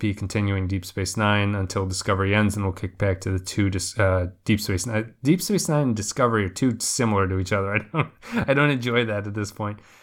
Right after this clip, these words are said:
Um, and also, Modi, before you go, uh, Dis-, uh, Discovery's abbreviation, do you prefer D I S or D S C?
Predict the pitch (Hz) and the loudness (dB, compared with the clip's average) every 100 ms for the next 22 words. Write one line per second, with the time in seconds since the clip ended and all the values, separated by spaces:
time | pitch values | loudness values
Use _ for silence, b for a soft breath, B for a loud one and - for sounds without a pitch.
0 | B - 123 123 139 151 156 165 165 139 | B -4 0 0 0 0 2 2 2 2
1 | 156 139 120 - 139 120 127 117 113 - | 2 2 0 -2 -4 -2 0 0 -2 -12
2 | - - 123 120 120 117 - _ _ - | -14 -2 2 2 0 -2 -12 _ _ -4
3 | 123 - - 147 131 123 117 - 151 151 | -2 -2 -4 -2 0 0 0 2 2 2
4 | 139 117 110 123 117 117 117 - 90 90 | 0 0 0 0 2 2 2 0 -4 0
5 | 104 104 101 127 104 95 120 143 120 117 | 0 0 0 0 0 4 4 4 2 0
6 | 110 135 151 - 107 101 113 117 113 104 | 2 0 0 0 -2 2 4 4 4 2
7 | - - 107 92 92 | 0 -2 -2 -2 -6